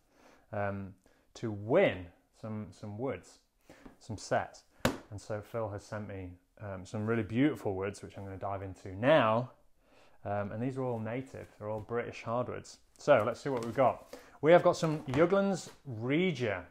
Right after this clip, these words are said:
which is also known as English walnut. That's right, Dan. <laughs> One of the kings of, uh, British hardwoods.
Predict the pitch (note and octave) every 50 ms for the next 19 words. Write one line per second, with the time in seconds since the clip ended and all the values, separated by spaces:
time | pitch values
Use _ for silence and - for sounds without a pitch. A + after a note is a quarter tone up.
0 | - - - - - - - - - - - - - - - - - - - -
1 | - - C3 - - A2+ A2+ - C#3+ D3+ - - B2+ A2+ A2 G#2+ G#2+ G#2 G#2 G#2+
2 | G#2 G#2+ G#2+ A#2+ C#3+ F3+ F#3 - - - - - - - - - - - - _
3 | _ _ _ _ _ _ _ _ _ _ _ _ _ _ _ _ _ _ _ _
4 | _ _ _ _ _ _ _ _ _ _ _ _ _ _ _ _ _ _ - -
5 | D3+ C#3+ C3 B2+ D3+ D3 - E3 E3+ F3 F3+ F3+ E3+ D#3 B2+ G#2 G2 G2 - -
6 | - - - - - - B2 A#2 - - E3+ E3+ F3+ F3+ E3 C#3+ A2+ A#2+ A2+ G2+
7 | G2+ G2+ - - - - - - - D#3+ - A3+ - - - - - - - -
8 | - - - - - - - _ - - - - - - - - - - - _
9 | _ - _ _ - C3+ C#3+ C#3+ C#3+ C3+ B2+ C3 - C#3 C3 B2+ B2+ B2+ - -
10 | - - F3+ F3+ F3+ D#3+ B2+ A2+ G#2+ G#2+ G#2 - - - - - - - - -
11 | - - - - - - A#2 A2 G#2+ G2 - G#2+ G#2 G2+ G2+ G2+ G2+ G2 G2 G2
12 | G2 - A#2 G2+ G2+ - - - G#2+ G#2 G#2 A2 G#2+ G#2 G2+ - - -